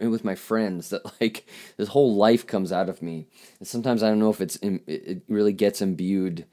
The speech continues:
at times. I think more and more it is in my writing, but it's like, yeah, I wanna,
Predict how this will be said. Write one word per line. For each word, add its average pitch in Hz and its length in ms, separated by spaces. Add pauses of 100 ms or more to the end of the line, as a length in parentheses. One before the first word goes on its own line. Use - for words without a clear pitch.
(200)
at 92 140
times. 87 580
I 90 140
think 117 220
more 107 220
and 98 80
more 98 240
it 90 60
is 90 120
in 92 60
my 85 120
writing, 87 340
but 85 160
it's 85 180
like, 87 180
yeah, 131 160
I 110 40
wanna, 139 260